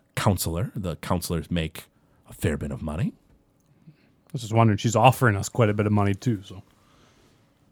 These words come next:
Speaker 1: Well, it's a very important job. You, you seek to, to in-, unravel these, these disappearances, and now a counselor themselves has gone missing. This is immensely concerning.
Speaker 2: Yeah, so we think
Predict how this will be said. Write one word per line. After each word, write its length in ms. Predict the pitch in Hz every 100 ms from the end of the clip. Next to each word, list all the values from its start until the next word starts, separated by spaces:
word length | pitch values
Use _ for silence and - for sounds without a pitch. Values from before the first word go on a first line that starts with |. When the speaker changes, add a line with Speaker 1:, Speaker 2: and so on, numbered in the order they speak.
| _ _
Speaker 1:
Well, 220 | 131 294 156
it's 160 | -
a 60 | 180
very 280 | 123 180 160
important 460 | 135 - 147 104
job. 420 | 92 170 311 95
You, 280 | 90 90 87
you 160 | 87 92
seek 380 | - - 113 -
to, 380 | - 98 90 87
to 180 | - 95
in-, 280 | 82 90 - _ _ _ - -
unravel 520 | 92 90 104 110 101
these, 360 | 90 85 - - -
these 300 | 87 85 - - 92 -
disappearances, 640 | 113 - 170 277 - 90
and 160 | 90 87
now 420 | 101 135 104 90 - - - - _ - -
a 80 | -
counselor 580 | - 135 156 165 104
themselves 640 | 85 87 - 107 156 208 -
has 120 | 87
gone 260 | - 80 87
missing. 400 | 220 - 233 - - _ _ -
This 180 | 107
is 100 | 101
immensely 480 | 98 101 180 220 101
concerning. 640 | 82 82 - 233 185 78 76 _ _ _ _ _ _ _ - - - _
Speaker 2:
Yeah, 220 | 240 226 - _
so 400 | - 240 240 233 233
we 140 | 247
think 320 | - 320 330